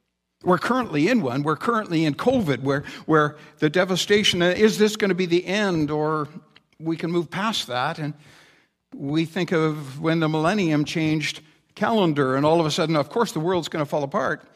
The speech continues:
Before that, we could go to the Arab-Israeli War, where, where the superpowers of the world threatened, could this be another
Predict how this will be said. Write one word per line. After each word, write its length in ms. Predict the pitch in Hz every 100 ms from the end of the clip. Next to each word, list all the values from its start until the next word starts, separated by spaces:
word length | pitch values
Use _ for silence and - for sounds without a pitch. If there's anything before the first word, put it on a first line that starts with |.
| _ _ _ _ _ _ _ 202 233 277 - _ _
Before 340 | - 120 160 147
that, 260 | 147 214 165
we 140 | 156
could 220 | 143 143
go 180 | 156 156
to 180 | 156 156
the 200 | 147 160
Arab-Israeli 720 | 175 170 147 170 143 160 147
War, 320 | 143 233 202
where, 160 | 156 151 - -
where 200 | 175 170
the 260 | 156 143 -
superpowers 880 | - - 277 180 - 175 180 165 143
of 120 | 139
the 80 | 147
world 640 | 202 240 165 147 143 -
threatened, 600 | - 226 - 160 151 147
could 200 | - 175
this 160 | 208 -
be 180 | 185
another 400 | 175 170 165 151